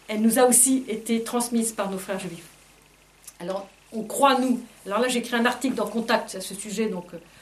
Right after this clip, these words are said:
on peut le trouver facilement, c'est dans les dernières années, euh, en deux mille seize, je crois, quelque chose comme ça, euh, où, où je montre que, que le, il y a une, il y a une,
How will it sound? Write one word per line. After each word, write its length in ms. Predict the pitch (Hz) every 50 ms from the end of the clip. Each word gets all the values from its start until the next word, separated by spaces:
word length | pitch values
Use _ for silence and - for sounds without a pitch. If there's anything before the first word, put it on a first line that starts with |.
| - - - 190
on 40 |
peut 120 | 180 196 214
le 100 | 208 208
trouver 240 | - 226 202 208 -
facilement, 500 | - 202 196 - 202 196 202 202 208 208
c'est 160 | - 190 180
dans 100 | 175 175
les 120 | 175 175
dernières 400 | 165 180 185 185 190 185 175 185
années, 300 | 180 175 180 185 185 180 170
euh, 160 | 165 165 170
en 40 | 170
deux 100 | 160 170
mille 160 | 175 175 170
seize, 300 | - - 190 175 170 -
je 60 | -
crois, 220 | - - 170 165 165 -
quelque 120 | - -
chose 100 | - -
comme 120 | - 170 160
ça, 180 | - 185 208 233 - - - - - - - - - - - - - - - - - _ _ - _ _ -
euh, 260 | 202 190 185 180 180 - - -
où, 160 | 240 226 220 226 - 233
où 100 | 220 196
je 100 | 247 247
montre 440 | 240 247 294 320 359 349 - - - -
que, 240 | 226 202 190 185 185 180 175 180 175 175 175 170 170 170 - - - - - - - - - - - _ _ _ - _ _ _ _ _ _ _ _ _ _ _ -
que 100 | - 226 190 175 160 151 151 - - - _ _ _ - 175
le, 480 | 175 180 170 170 170 170 156 151 - - - - - - _ _ -
il 180 | 220 214 220
y 100 | 233 262
a 260 | 247 233 226 233 - - -
une, 300 | 277 285 269 247 226 208 190 190 - - - - - - 226
il 160 | 226 220 220
y 120 | 220 240
a 80 | 240 233
une, 280 | 240 240 247 240 226